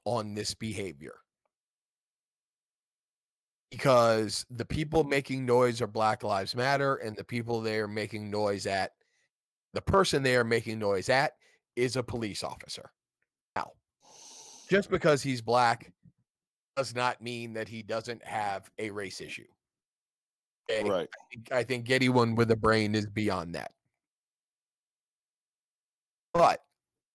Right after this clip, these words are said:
Speaker 1: this behavior is exactly the type of behavior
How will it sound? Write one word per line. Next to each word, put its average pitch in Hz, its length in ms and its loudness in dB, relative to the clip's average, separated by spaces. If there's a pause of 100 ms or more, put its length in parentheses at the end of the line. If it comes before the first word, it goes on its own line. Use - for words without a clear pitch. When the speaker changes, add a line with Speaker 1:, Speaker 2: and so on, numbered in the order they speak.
(1400)
Speaker 1:
this 139 340 2
behavior 156 760 2 (1000)
is 143 220 -2
exactly 131 680 -2
the 165 140 -4
type 120 360 -2
of 123 140 -6
behavior 98 720 -6